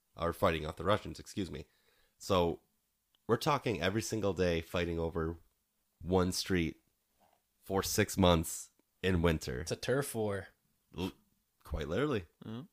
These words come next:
Speaker 1: And this is when gangs were invented.
Speaker 2: <laughs>
Speaker 1: Wow. Uh, so fighting raged in the streets of Stalingrad.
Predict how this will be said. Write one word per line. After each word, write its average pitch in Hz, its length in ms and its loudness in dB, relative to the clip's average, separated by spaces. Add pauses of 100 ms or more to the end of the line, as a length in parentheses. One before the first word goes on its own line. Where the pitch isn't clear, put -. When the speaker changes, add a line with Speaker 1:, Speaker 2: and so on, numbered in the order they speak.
(200)
Speaker 1:
And 101 120 2
this 101 120 2
is 143 140 0
when 123 140 4
gangs 120 420 2
were 98 120 6
invented. 170 520 8
Speaker 2:
<laughs> - 0 -
Speaker 1:
Wow. - 460 2 (3000)
Uh, 98 160 2
so 127 160 2
fighting 170 340 6
raged 107 440 4
in 92 120 -2
the 85 60 -4
streets - 300 -6
of 98 60 -6
Stalingrad. 80 600 0